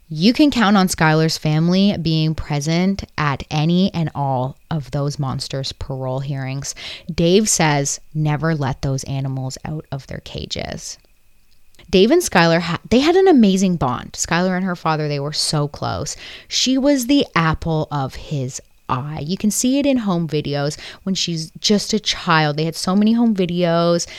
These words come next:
and her and her dad are always saying they love you to each other, and he's helping her blow birthday candles. Like, they were close. Both of her parents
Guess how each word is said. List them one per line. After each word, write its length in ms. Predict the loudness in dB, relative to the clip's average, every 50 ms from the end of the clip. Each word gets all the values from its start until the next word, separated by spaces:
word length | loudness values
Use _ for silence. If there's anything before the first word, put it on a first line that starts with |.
| -18 -18 -18 -8
and 340 | -4 -2 0 0 0 0 -2
her 300 | -4 -4 -2 0 2 2
and 100 | 2 2
her 160 | 2 2 0
dad 600 | 0 0 2 2 4 4 4 4 4 2 2 0 0
are 80 | 0
always 260 | 0 0 0 -2 -4 -2
saying 280 | -2 0 2 2 2
they 140 | 2 2 2
love 240 | 2 2 2 0 0
you 140 | -2 -4 -4
to 180 | -4 -4 -2
each 240 | -4 -2 -4 -4 -2
other, 360 | 0 0 0 2 0 0 0
and 80 | -2 -4
he's 100 | -6 -10
helping 320 | -6 -6 -6 -4 -2 -2
her 80 | -2 -2
blow 300 | 0 0 2 2 2 2
birthday 400 | 2 0 -2 -2 -2 -4 -6 -8
candles. 520 | -6 -6 -4 -4 -2 -2 -4 -4 -6 -6
Like, 140 | -8 -8 -4
they 160 | -2 -2 -2
were 180 | 0 -2 -2 -4
close. 680 | -4 -8 -12 -14 -6 -4 -2 -2 -2 -4 -6 -10 -12 -12 -12 -14 -14 -14 -12 2
Both 320 | 6 8 8 8 8 6
of 120 | 4 2 2
her 140 | 0 -2
parents 560 | 0 0 -4 -6 -6 -6 -8 -10 -10 -14 -18